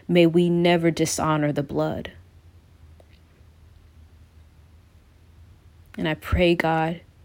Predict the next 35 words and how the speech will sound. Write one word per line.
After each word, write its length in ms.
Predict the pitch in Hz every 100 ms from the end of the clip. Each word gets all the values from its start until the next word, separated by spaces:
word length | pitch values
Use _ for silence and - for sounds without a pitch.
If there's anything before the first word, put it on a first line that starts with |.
| - - - - - _ _ _ - -
that 260 | 160 - - -
as 220 | 190 165
the 80 | 170
body 400 | 160 156 160 170
of 100 | -
Christ, 680 | - 156 151 - - - - _ _ - _ - -
that 100 | -
we 160 | 151 175
would 140 | 151
shine 500 | - - 165 170 170
Jesus 380 | 160 170 160 156
brighter 340 | - 160 165
than 180 | 160 156
ever 300 | - 160 156
in 160 | 156 156
these 220 | 156 147
last 360 | 156 151 151 -
days, 520 | 151 151 165 - - _ - - - - - - -
that 120 | 156
we 100 | 170
would 160 | 156
share 320 | - - 180 175
the 120 | 160
truth 280 | - 185 175
of 120 | 160
the 80 | 151
gospel 440 | 160 160 - 160
with 200 | 151 143
grace 360 | 160 160 165 -
and 260 | 165 165
truth 340 | 160 - 156 -
in 140 | 160
these 180 | 151 147
last 340 | 156 151 -
days, 520 | 160 156 151 156 -